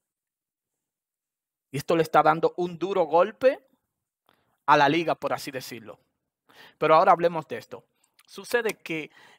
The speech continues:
este tal Altani, por así decirlo, eh, dicen por ahí que es uno de los hermanos de uno de los dueños del P S G.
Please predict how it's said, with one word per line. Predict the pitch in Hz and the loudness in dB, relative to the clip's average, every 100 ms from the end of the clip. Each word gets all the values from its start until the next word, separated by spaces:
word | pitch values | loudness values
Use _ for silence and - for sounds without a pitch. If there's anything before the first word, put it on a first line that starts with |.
| _ | _
este | 165 - 208 | -8 -6 -6
tal | - 190 190 - | 4 4 4 0
Altani, | 139 - 151 143 143 233 - _ _ _ _ | -2 2 2 2 -6 -12 -16 _ _ _ _
por | - 120 | -18 -16
así | 113 139 | -14 -12
decirlo, | 127 - 139 151 302 - - - _ | -12 -14 -10 -10 -10 -14 -20 -20 _
eh, | 151 151 147 - _ _ | -8 -8 -8 -12 _ _
dicen | _ - 240 - 170 185 | _ -14 -10 -4 -4 -4
por | - 135 | -4 -2
ahí | 127 127 - - | -2 -4 -12 -6
que | 185 | -4
es | 214 - - | -4 -6 -10
uno | 185 208 | -10 -6
de | 208 165 | -4 -4
los | 147 147 | -4 -8
hermanos | 127 135 151 170 262 _ _ _ _ | -6 -2 -2 -2 -6 _ _ _ _
de | - 139 | -2 -2
uno | 160 190 | 0 0
de | 160 | 0
los | 131 - | -2 -8
dueños | 160 220 214 - | -4 -4 -4 -4
del | 131 | -6
P | - | -6
S | 135 - | -6 -4
G. | 139 123 156 | -6 -6 -8